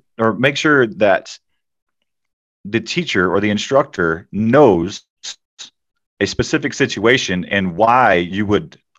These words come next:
alter your stance and kick with your non-dominant leg. They should not give you an answer, "Oh, it just, it looks cool for Instagram." I mean, yeah, that may be the case, but still, that's not <laughs> like,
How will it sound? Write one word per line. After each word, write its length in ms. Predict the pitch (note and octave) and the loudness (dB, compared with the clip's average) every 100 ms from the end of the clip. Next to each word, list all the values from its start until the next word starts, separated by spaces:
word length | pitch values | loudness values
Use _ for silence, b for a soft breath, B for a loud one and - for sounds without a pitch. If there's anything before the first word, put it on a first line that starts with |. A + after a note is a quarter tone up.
| - | 2
alter 340 | B2+ F3 - | 4 4 0
your 180 | F#2+ F2 | -4 -4
stance 760 | - G#2+ B2+ D#2 D#2+ - - _ _ _ _ _ | -6 -6 -6 -8 -10 -18 -20 _ _ _ _ _
and 160 | G2 G2 | -8 -6
kick 280 | - D3 - | -6 -6 -6
with 160 | A2 | -6
your 100 | G2+ | -6
non-dominant 720 | F#2 A2 A2 E2 G2+ F#2+ D#2+ F2+ | -2 0 -2 -2 -2 -2 -2 0
leg. 360 | F2+ - - _ _ _ _ _ _ _ _ _ _ _ _ _ _ _ - | 0 0 -6 _ _ _ _ _ _ _ _ _ _ _ _ _ _ _ 0
They 160 | A#2+ | 0
should 220 | A2 C#3+ | 2 0
not 140 | B2+ B2 | 0 0
give 120 | A#2+ | 0
you 40 | |
an 60 | G#2+ | 0
answer, 280 | G#2 A2 F#2 | 0 -2 -2
"Oh, 280 | D#2 C3+ D#2+ | 0 0 0
it 160 | F2+ | -6
just, 300 | F2 A2+ - | -8 -8 -10
it 80 | - | -8
looks 200 | F#2+ F#2+ | -6 -6
cool 200 | - G2 | -2 -2
for 160 | F#2 E2+ | 0 -2
Instagram." 480 | A#2+ - D2+ C2+ - | -2 -6 -6 -6 -6
I 40 | - | -6
mean, 120 | C3+ | 0
yeah, 120 | C#3+ | 2
that 120 | A#2 F#2 | 2 2
may 120 | F#2 | 0
be 80 | D#2 | -2
the 80 | - | -6
case, 440 | - F#2 - - | -2 -2 -2 -6
but 200 | E2 F2+ | -2 -2
still, 240 | - B2+ F#2 | 2 2 4
that's 240 | G2 - | 2 2
not 360 | A#2 G#2+ G#2+ - | 2 2 0 -2
<laughs> 0 | |
like, 360 | C3+ C#3+ - | 0 0 -4